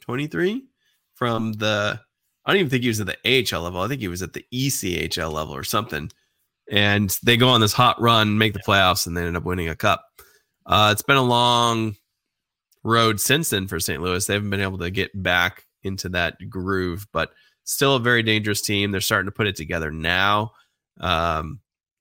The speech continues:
but, uh, I mean, against the Sharks, the Sharks are the slump buster. So I think, uh, there's a chance that, um, the Sharks are gonna go oh for two in this week.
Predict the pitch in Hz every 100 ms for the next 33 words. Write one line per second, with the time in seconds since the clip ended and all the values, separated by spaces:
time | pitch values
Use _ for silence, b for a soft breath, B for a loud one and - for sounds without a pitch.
0 | _ _ _ _ _ _ - - 92 101
1 | 92 87 - - 92 87 - 101 98 95
2 | 101 - - 117 120 - - - 160 131
3 | - 120 - 104 98 113 101 90 87 80
4 | 85 - b b b b - 87 90 87
5 | 87 _ 101 104 113 101 - 98 98 90
6 | 82 - 104 95 - 98 90 - - 87
7 | 92 - 87 85 85 82 101 _ _ _
8 | - _ _ 117 - 85 - 82 85 82
9 | 80 - _ 98 92 - 87 - 87 85
10 | - - 58 -